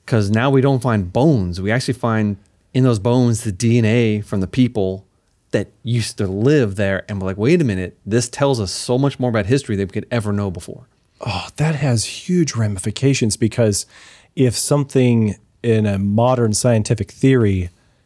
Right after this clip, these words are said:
Speaker 2: isn't backed up by ancient D N A, they have to change their theories.
Speaker 1: And a lot of theories have had to change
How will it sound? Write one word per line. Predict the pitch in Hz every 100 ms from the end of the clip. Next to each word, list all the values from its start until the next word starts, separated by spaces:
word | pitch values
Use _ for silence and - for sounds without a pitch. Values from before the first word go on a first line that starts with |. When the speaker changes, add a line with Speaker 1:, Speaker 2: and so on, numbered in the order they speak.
| _ _ _ _
Speaker 2:
isn't | 127 120 123 113 104 -
backed | 107 98 107 -
up | 127 110 - - -
by | 110 113 104 _
ancient | 113 113 - 113 104
D | 104 107
N | 101 104
A, | 123 90 85 - _ _ _ -
they |
have | 113 123
to | -
change | - 139 127 117
their | 107
theories. | 147 185 135 85 80 -
Speaker 1:
And | 101
a |
lot | 95 101
of | 104
theories | 117 101 92
have | 98
had | 98
to | 117
change | 107 92 90 87